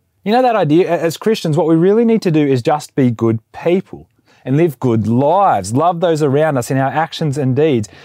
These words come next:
And then people will be drawn to us and they'll ask us about Jesus and they'll become Christians. Now, admittedly, even that is getting harder to do, right? As we as Christians start to disagree with the world more and more about what actually constitutes doing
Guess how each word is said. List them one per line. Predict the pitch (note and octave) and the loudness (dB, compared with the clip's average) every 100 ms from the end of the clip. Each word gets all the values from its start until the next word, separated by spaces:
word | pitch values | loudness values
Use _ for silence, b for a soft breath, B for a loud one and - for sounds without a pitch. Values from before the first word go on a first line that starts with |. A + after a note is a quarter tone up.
| B | B
And | E3+ | -2
then | A3+ - | 0 -2
people | B3+ C4+ | -2 0
will | A#3 | 0
be | F3 D#3 | 2 2
drawn | C#3+ F3 G#3+ B3 | 2 2 2 0
to | F3 | 0
us | D3+ | -2
and | E3 | -2
they'll | F3 | 0
ask | E3+ G3+ A#3 - | 2 2 0 -2
us | F#3 - | -6 0
about | C#3+ C3 A#2+ | 0 2 0
Jesus | A#2+ G#2+ A2+ | -2 -2 -2
and | C3 | -2
they'll | C3 C#3 | 0 0
become | C#3+ - G#2+ A2 A#2+ - - | -2 -4 -4 -2 -4 -8 -8
Christians. | - A3 - - D2 D#2 - _ _ _ _ _ _ _ _ _ b b b | -4 -4 -6 -12 -14 -20 -20 _ _ _ _ _ _ _ _ _ b b b
Now, | C3+ D3+ | -2 0
admittedly, | D3+ G3+ G3+ C3+ B2 | 0 0 0 0 0
even | D#3+ C3+ | 0 0
that | B2 D3 - _ - | 0 -2 -4 _ -8
is | G#2+ | -4
getting | A#2+ A2+ | -2 -2
harder | G2 A2 A2+ G#2 | -2 -2 -2 -2
to | - | -6
do, | G2 A2+ G2+ | -2 -2 -2
right? | E2+ G2 C#3 _ _ b b b b b | -4 -6 -6 _ _ b b b b b
As | B2+ A#2+ G#2+ | -4 -2 -2
we | A2 C3+ D3 C3+ | 0 2 2 0
as | A2+ | -2
Christians | - C#3 C3 C3+ B2 | -4 -4 -2 -4 -2
start | C3+ B2 | -2 -2
to | A2 | -2
disagree | B2+ C3 B2+ A#2+ B2+ | -2 -2 -2 0 0
with | B2+ B2 | 2 0
the | A2 | 0
world | G2+ A#2+ B2 A2 | 0 0 0 0
more | A#2+ C#3+ B2+ | 0 0 0
and | A2 | 0
more | A#2+ A2+ A2+ | 0 0 0
about | A2+ A#2+ A2 | 0 0 0
what | A2 C3+ | 0 0
actually | B2 - - A2 | -2 -6 -6 -6
constitutes | - - D#3+ - A#2 - F#2+ E2+ | -6 -6 -4 -4 -6 -4 -6 -8
doing | - - C3 G#2 F#2 | -10 -4 -2 -2 -4